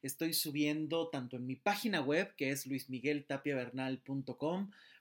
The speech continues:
como en Spotify y en Apple para hablar de muchísimos temas y todo lo que tiene que ver con este crecimiento personal y el realmente plantearnos otros temas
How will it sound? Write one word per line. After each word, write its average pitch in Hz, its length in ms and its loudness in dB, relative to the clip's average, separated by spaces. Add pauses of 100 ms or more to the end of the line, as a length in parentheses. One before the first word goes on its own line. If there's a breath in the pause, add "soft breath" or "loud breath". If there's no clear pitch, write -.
como 127 160 -8
en 127 80 -8
Spotify 170 840 -2
y 135 120 -2
en 139 120 0
Apple 170 420 0
para 135 180 0
hablar 156 380 0
de 165 180 0
muchísimos 185 720 0
temas 156 460 0 (420 loud breath)
y 143 60 -4
todo 175 420 2
lo 156 160 4
que 147 100 -4
tiene 175 220 4
que 170 80 2
ver 156 200 2
con 156 140 -2
este 156 300 -2
crecimiento 151 580 -4
personal 139 680 -2 (280 loud breath)
y 147 120 2
el 147 100 2
realmente 180 540 2
plantearnos 151 920 -2
otros 160 380 -4
temas 156 460 0